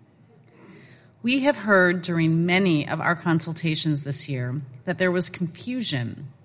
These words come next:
over which roadways on tribal lands were eligible to be repaired through fema public assistance funding.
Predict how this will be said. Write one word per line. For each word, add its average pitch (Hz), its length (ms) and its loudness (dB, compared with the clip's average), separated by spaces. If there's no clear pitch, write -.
over 165 240 2
which 165 320 0
roadways 170 580 0
on 143 200 -4
tribal 180 460 0
lands 143 580 2
were 175 160 -4
eligible 190 520 0
to - 120 -8
be 180 200 -2
repaired 156 840 0
through 160 140 -6
fema 175 340 -2
public 156 360 -2
assistance 147 640 -2
funding. 123 600 -6